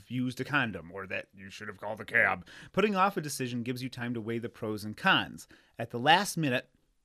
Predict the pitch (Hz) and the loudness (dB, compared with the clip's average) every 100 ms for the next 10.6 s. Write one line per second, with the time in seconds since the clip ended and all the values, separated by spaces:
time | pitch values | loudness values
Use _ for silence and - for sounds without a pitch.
0 | _ _ _ - 139 135 139 127 135 131 | _ _ _ -4 0 2 2 2 0 2
1 | 135 120 - 120 120 120 113 110 - 95 | 0 0 -2 -4 -2 -4 -4 -8 -8 -10
2 | - _ _ - 95 90 - 117 - 269 | -10 _ _ -10 -8 -8 -8 -8 0 2
3 | - _ _ - - - - _ 190 190 | 2 _ _ -20 -20 -20 -20 _ -2 4
4 | 208 185 160 - 139 127 123 - 104 101 | 4 4 -4 -2 0 0 -6 -8 -8 -6
5 | 110 107 98 101 95 107 107 - 101 - | -6 -6 -8 -8 -6 -6 -6 -6 -10 -2
6 | 269 254 - 123 - 113 120 117 107 104 | 0 0 -2 -6 -4 -4 -4 -4 -6 0
7 | 170 208 143 110 104 107 104 - 104 104 | 0 2 -2 -2 -6 -6 -10 -8 -6 -4
8 | 90 87 98 170 147 90 82 - 110 107 | -6 -8 2 4 4 -2 -8 -8 -6 -6
9 | 101 92 _ _ _ _ _ 120 113 113 | -6 -8 _ _ _ _ _ 0 0 0
10 | 92 - 98 82 87 | -6 -6 -4 -6 -8